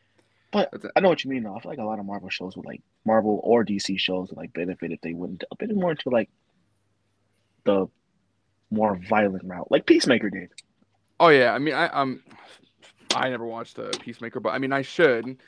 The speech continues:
Speaker 2: But I'm saying, like,
Speaker 1: Wow.
Speaker 2: um, I feel kinda bad. Like, the only, the really the biggest thing about, um, you know,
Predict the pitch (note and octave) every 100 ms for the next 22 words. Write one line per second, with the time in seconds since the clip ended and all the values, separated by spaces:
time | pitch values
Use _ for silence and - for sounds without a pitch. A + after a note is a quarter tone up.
0 | _ - E3 F3+ G3+ F#3+ F3 E3 D#3+ D3+
1 | C#3 A#2+ G#2 - _ _ D3 D3+ F#3+ G#3
2 | E3+ A2+ A#2+ B2 C3+ D#3 D#3+ _ _ _
3 | _ C3 B2+ B2 A#2 C3+ D3 C#3+ A#2+ B2+
4 | G#2+ - B2 C#3 D3 B2 A#2+ B2+ B2+ B2+
5 | _ B2 B2 C3 D3+ D3 _ _ _ _
6 | _ _ _ _ _ _ _ _ - B2+
7 | B2+ B2 A#2+ A#2 A#2+ A2+ G#2+ G#2 - _
8 | _ B2+ B2+ A#2+ A#2 A2